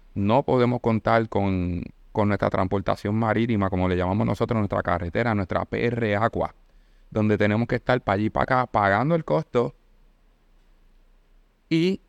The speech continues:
acostumbrarnos a su manera. No que si el viaje sale a la una, como estuvieron diciendo, a la una menos diez,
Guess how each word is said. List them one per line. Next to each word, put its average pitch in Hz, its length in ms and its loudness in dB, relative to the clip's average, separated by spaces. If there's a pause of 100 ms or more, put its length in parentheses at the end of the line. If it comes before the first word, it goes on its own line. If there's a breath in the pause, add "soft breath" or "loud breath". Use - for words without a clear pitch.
(600)
acostumbrarnos 120 1160 0 (960)
a 104 100 -6
su 110 200 -4
manera. 92 500 -2 (800)
No 95 160 2
que 170 100 4
si 143 80 -2
el 127 60 -2
viaje 143 200 2
sale 160 220 2
a 151 40 4
la 151 140 2
una, 160 180 0
como 127 180 -2
estuvieron 139 340 -2
diciendo, 147 480 -4 (240)
a 107 160 -4
la 107 140 2
una 127 260 0
menos 143 280 -2
diez, 147 320 0